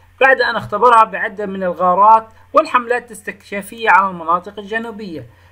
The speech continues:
فكان في البداية طارق بن زياد، كيف فتح طارق بن زياد الأندلس؟ أو وضح أبرز الملامح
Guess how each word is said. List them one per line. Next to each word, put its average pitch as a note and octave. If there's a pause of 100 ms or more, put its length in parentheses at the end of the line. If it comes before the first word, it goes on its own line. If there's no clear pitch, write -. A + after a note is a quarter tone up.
(100)
فكان D#4
في -
البداية A#3+
طارق C4+
بن G3
زياد، D#3
كيف C#4
فتح A#3
طارق G#3
بن G3
زياد D#3
الأندلس؟ A3 (320)
أو F3+
وضح A#3
أبرز G#3
الملامح F#3+